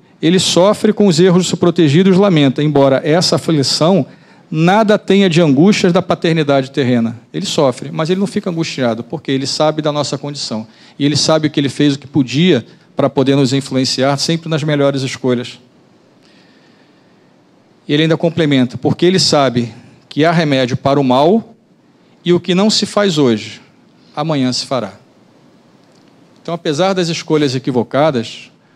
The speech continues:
o que ainda não foi possível ser feito hoje, vai ser feito depois. O despertamento de cada um de nós vai ocorrer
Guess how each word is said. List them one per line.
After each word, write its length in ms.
o 60
que 200
ainda 460
não 120
foi 180
possível 400
ser 160
feito 320
hoje, 200
vai 100
ser 140
feito 300
depois. 560
O 80
despertamento 920
de 100
cada 260
um 80
de 100
nós 540
vai 240
ocorrer 480